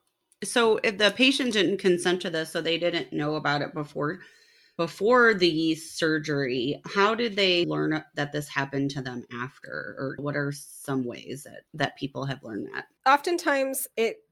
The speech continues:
Speaker 2: can be listed in the surgery notes, or it's in a conversation with the provider. So while the provider may not always volunteer that information, sometimes that provider remembers that that was done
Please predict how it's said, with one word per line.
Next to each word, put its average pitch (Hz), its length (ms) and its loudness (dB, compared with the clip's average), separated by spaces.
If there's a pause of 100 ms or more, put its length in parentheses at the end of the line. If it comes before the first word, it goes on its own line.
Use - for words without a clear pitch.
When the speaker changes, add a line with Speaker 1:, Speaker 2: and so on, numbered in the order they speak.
(120)
Speaker 2:
can 240 240 0
be 220 140 4
listed 202 400 2
in 190 160 2
the 185 60 0
surgery 196 580 2
notes, 196 480 0
or 185 500 6
it's 185 180 -2
in 190 120 0
a 175 60 2
conversation 185 680 0
with 185 120 -2
the 180 80 0
provider. 180 580 4
So 185 400 2 (340)
while 208 420 6
the 214 140 2
provider 214 460 4
may 208 160 4
not 190 260 2
always 190 460 4
volunteer 185 680 2
that 196 140 2
information, 202 640 0
sometimes 196 480 -2
that 180 220 2
provider 180 440 4
remembers 175 580 2
that 175 120 -2
that 170 220 4
was 160 200 -6
done 165 440 -4